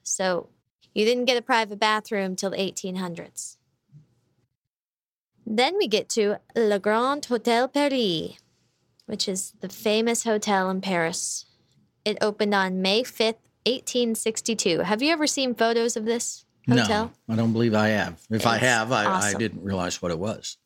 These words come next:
Speaker 1: Well, it was recently renovated. It's been renovated multiple times, but pretty,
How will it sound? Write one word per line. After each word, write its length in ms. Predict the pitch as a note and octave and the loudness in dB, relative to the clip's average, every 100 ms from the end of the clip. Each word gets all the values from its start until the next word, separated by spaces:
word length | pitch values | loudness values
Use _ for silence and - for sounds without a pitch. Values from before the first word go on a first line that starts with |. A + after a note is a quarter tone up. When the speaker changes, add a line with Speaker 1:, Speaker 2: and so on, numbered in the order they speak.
| _ _ _ | _ _ _
Speaker 1:
Well, 300 | A#3 A3 G#3 | 2 4 2
it 140 | A3+ A3 | 0 0
was 200 | G#3 G3 | -2 -2
recently 420 | A#3 - - C4+ | -2 -2 -4 0
renovated. 680 | B3+ B3+ C4 C4 C4+ C4+ - _ _ _ _ _ _ | 0 0 0 0 0 -2 -6 _ _ _ _ _ _
It's 160 | A3+ - | -4 0
been 180 | C#4+ B3+ | 0 2
renovated 540 | A3 G#3 G3+ F#3 F3+ - | 2 2 2 2 0 -2
multiple 340 | G3+ F3 F#3 | -2 -2 -4
times, 340 | G3 F3 E3 - | -2 -2 -4 -2
but 200 | E3+ - _ _ _ _ _ _ _ _ _ _ | -2 -2 _ _ _ _ _ _ _ _ _ _
pretty, 340 | D4+ D#4+ A3+ | 0 0 0